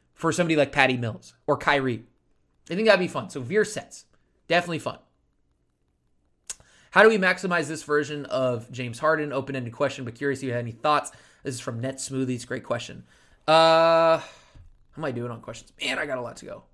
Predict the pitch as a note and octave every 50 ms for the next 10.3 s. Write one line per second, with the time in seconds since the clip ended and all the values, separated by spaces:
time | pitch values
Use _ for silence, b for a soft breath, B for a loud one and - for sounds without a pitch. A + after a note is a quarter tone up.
0 | _ _ _ _ _ _ _ _ _ _ _ _ _ _ _ _ _ _ _ _
1 | _ - G3 G#3 F#3+ D3 B2+ - E3+ F3+ F3+ F3+ E3+ E3+ F3+ G#3 A3+ A3+ - G#3
2 | A3 G#3 G3 F#3 F#3+ F#3+ F3 - - D#3+ E3 D3 A#2+ B2 A2 b b b b b
3 | b b b - - - - G3 G3+ A3+ G#3+ - B3+ C4 C#4+ C#4+ C#4 - _ _
4 | _ _ _ _ _ F#3 G3+ G#3 G#3 G#3 - A#3+ B3 A#3 B3+ A3 F#3 - - G#3
5 | A#3 A#3 G#3+ G#3 F#3 D#3 D3 C#3 C#3+ C3 C3+ C#3 C#3 C3+ C3+ C#3+ C3+ - - D3+
6 | F3 A#3 G3 F3+ - - F#3 F3+ F3+ F3+ F3 D#3+ C#3 - - C#3 C#3+ C#3 - C3+
7 | C3 C3 B2 B2 B2 B2+ C3 C3 C3 B2+ B2+ B2+ - _ _ _ _ _ _ _
8 | _ _ _ _ _ _ _ _ - G3 G3+ G3 F#3 F#3 E3+ D#3 C3+ B2+ C#3+ C#3+
9 | - - D3+ C3+ C#3 C#3 - - D3 C3 - B2+ A2+ B2+ B2+ B2+ A#2+ - C3+ A#2+
10 | A#2 A2+ A2+ A2+ _